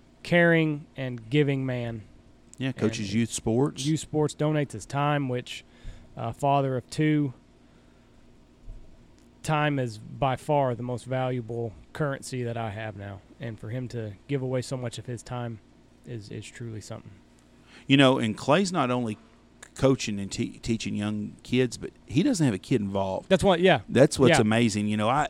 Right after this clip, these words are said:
Speaker 2: I coached when my kids played.
Speaker 1: Right.
Speaker 2: I'm not going back and coaching now. I
Speaker 1: No,
Speaker 2: love
Speaker 1: he,
Speaker 2: kids
Speaker 1: he,
Speaker 2: to death, but he's
Speaker 1: yeah.
Speaker 2: coaching other people's kids.
Speaker 1: He's coaching
Speaker 2: No
Speaker 1: a
Speaker 2: kid.
Speaker 1: Pee Wee team this
Speaker 2: Yes.
Speaker 1: year.
Speaker 2: No kids involved, and that takes a lot because I'm gonna tell you right now, when you're coaching youth sports, there ain't bigger ass chewing in the world is from some mom or dad
Speaker 1: Right.
Speaker 2: that don't think that thinks junior's getting screwed over.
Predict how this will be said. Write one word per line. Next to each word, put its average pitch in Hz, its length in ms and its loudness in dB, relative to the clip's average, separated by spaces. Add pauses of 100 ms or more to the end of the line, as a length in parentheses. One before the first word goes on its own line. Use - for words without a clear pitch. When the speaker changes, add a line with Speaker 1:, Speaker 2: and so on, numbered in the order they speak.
(120)
Speaker 2:
I 175 160 6
coached 123 380 6
when 104 80 0
my 113 160 0
kids 87 300 -8
played. 87 260 -2
Speaker 1:
Right. 165 100 6
Speaker 2:
I'm 147 60 8
not 113 140 6
going 98 180 2
back 107 140 4
and 92 80 -8
coaching 90 320 -2
now. 90 200 -6
I - 40 0
Speaker 1:
No, 175 80 6
Speaker 2:
love 120 180 8
Speaker 1:
he, - 100 -8
Speaker 2:
kids 123 220 4
Speaker 1:
he, 123 60 -4
Speaker 2:
to 113 60 -6
death, 117 240 0
but 104 100 -2
he's 165 120 4
Speaker 1:
yeah. - 40 -2
Speaker 2:
coaching 113 440 6 (260)
other 151 220 8
people's 170 360 4
kids. 123 320 2
Speaker 1:
He's 117 40 2
coaching 156 280 8
Speaker 2:
No - 20 4
Speaker 1:
a 139 40 2
Speaker 2:
kid. 139 120 8
Speaker 1:
Pee - 100 10
Wee 269 220 4
team 120 300 -6
this 139 80 6
Speaker 2:
Yes. 175 160 8
Speaker 1:
year. 117 200 -6 (240)
Speaker 2:
No 131 200 10
kids 175 340 6
involved, 143 540 6
and 110 100 0
that 180 160 0
takes 135 220 0
a 113 60 -4
lot 107 300 -2
because 92 360 -10 (280)
I'm 165 100 2
gonna 185 60 4
tell - 140 4
you 123 80 8
right 120 160 2
now, 117 200 -2
when 101 100 -2
you're 185 120 2
coaching 127 380 0
youth 110 120 0
sports, - 500 -2 (480)
there 170 100 4
ain't 117 160 2
bigger 139 240 4
ass 127 220 2
chewing 139 260 4
in 135 60 4
the 131 80 4
world 107 260 2
is 92 80 -4
from 92 220 -8
some 110 200 0
mom 110 300 0
or 98 60 -4
dad 101 240 2
Speaker 1:
Right. 110 60 -2
Speaker 2:
that 107 100 -6
don't 101 180 -6
think 98 160 -6
that 98 160 -6
thinks 98 220 -4
junior's 107 380 -2
getting 104 200 -8
screwed 101 300 -6
over. 98 320 -6